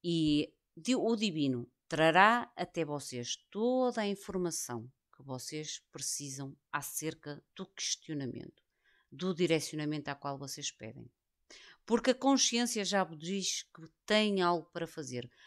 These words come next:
Às vezes a gente não sabe o que é esse algo. Peçam guia, direcionamento divino e chegará até vocês de forma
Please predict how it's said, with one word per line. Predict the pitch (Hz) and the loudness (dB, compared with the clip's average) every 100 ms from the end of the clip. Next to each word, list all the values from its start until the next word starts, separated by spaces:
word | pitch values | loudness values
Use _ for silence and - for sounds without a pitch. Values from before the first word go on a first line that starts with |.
| - | -2
Às | 165 165 | 0 2
vezes | 196 185 | 2 2
a | |
gente | 180 196 - | 0 0 0
não | 180 | -2
sabe | 165 - 175 165 | 0 -2 -2 0
o | 175 | 0
que | 170 - 165 175 | -2 -6 2 6
é | 190 156 - - | 6 2 -6 -8
esse | 143 - - | -6 -6 -8
algo. | - 117 113 _ _ _ _ _ _ _ _ _ _ - | -10 -10 -10 _ _ _ _ _ _ _ _ _ _ 6
Peçam | 262 262 - 165 147 151 _ _ _ _ _ _ _ - | 6 6 0 -4 -6 -10 _ _ _ _ _ _ _ -18
guia, | 143 175 180 131 120 _ _ _ _ _ _ _ _ | -10 -2 0 0 -4 _ _ _ _ _ _ _ _
direcionamento | 151 185 175 - 170 156 151 143 - | 0 2 2 0 -2 -2 -2 -6 -12
divino | 139 139 151 151 - | -12 -6 -6 -6 -8
e | 180 | -6
chegará | - 160 151 | -4 0 0
até | 147 151 | -2 -6
vocês | 139 131 - 127 123 - _ _ _ | -10 -10 -10 -8 -6 -6 _ _ _
de | 156 | -10
forma | - 156 147 151 143 | -4 -2 0 -4 -8